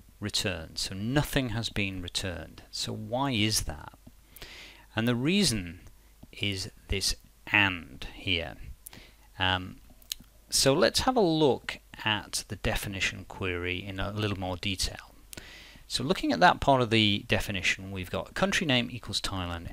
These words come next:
and country name equals Malaysia. And the way this works is the first part of the definition will be evaluated first, and the item will be evaluated to see if this is true.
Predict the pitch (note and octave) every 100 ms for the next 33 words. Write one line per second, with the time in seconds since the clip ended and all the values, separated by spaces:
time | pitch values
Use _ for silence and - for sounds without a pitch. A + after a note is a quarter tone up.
0 | - G#2 G2+ F#2+ F2+ - G2 - F#2+ E2
1 | F2 F2 - - - F#2+ - F2 F2 F2+
2 | - - F#2 - - - - - - G#2
3 | A#2 A3 B3+ A3 - A2+ A#2 F#2 - -
4 | - - - G2+ - - G3 A3+ - -
5 | G2 F2 - - - G2+ G2 F#2+ F2+ G#2
6 | F2 - F#2 F#2+ F#2+ G2+ F#2+ - E2+ E2
7 | D2 - - - A2+ G#2 - - - -
8 | - - - - - - G3 G3 G#3 A#2
9 | F3+ - E3+ B2 A2+ G#2+ G#2 G2+ G2 G2
10 | F#2+ F#2+ F2 E2+ F#2 - A2 - G2+ F2+
11 | - - - - - - C#3+ G#2+